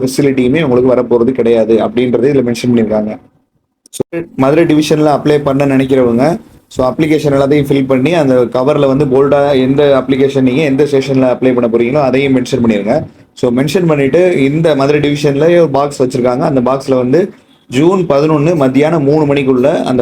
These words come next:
பாக்ஸ்ல டிராப் பண்ண சொல்லி மென்ஷன் பண்ணிருக்காங்க. இப்ப அடுத்து திருச்சி டிவிஷனுக்கு நான் அப்ளை பண்ணணும்னு நினைக்கிறவங்க திருச்சி டிவிஷன்லயும் நீங்க அப்ளை பண்ணலாம். So வந்து பாத்தீங்கன்னா மொத்தம் ஒரு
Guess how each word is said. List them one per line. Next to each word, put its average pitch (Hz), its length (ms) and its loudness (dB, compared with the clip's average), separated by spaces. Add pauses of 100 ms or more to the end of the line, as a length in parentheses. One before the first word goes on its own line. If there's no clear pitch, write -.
பாக்ஸ்ல 139 380 0
டிராப் 131 200 -2
பண்ண 127 200 -2
சொல்லி 123 180 2 (320)
மென்ஷன் 127 260 -2
பண்ணிருக்காங்க. 101 380 -4 (440)
இப்ப 135 80 0
அடுத்து 175 240 2
திருச்சி 202 260 0
டிவிஷனுக்கு 170 440 0
நான் 143 120 0
அப்ளை 147 200 2
பண்ணணும்னு 131 320 2
நினைக்கிறவங்க 127 420 0 (100)
திருச்சி 165 240 0
டிவிஷன்லயும் 151 400 0
நீங்க 135 140 2
அப்ளை 127 240 2
பண்ணலாம். 127 320 0 (420)
So 147 140 2
வந்து 170 160 0
பாத்தீங்கன்னா 156 360 0
மொத்தம் 160 300 0
ஒரு 170 100 2